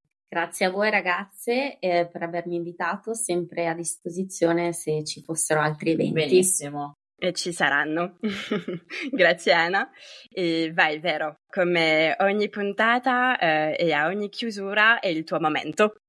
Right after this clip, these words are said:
Speaker 2: Allora, questa volta devo fare una premessa.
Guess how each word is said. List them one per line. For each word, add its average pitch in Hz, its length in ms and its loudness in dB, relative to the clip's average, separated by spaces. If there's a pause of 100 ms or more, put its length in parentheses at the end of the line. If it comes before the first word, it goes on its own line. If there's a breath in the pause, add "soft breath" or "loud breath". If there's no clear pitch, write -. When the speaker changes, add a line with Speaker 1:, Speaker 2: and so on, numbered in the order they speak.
(800)
Speaker 2:
Allora, 190 340 4
questa 233 320 0
volta 240 320 4
devo 196 200 -2
fare 175 260 -4
una 160 160 -8
premessa. 151 800 -4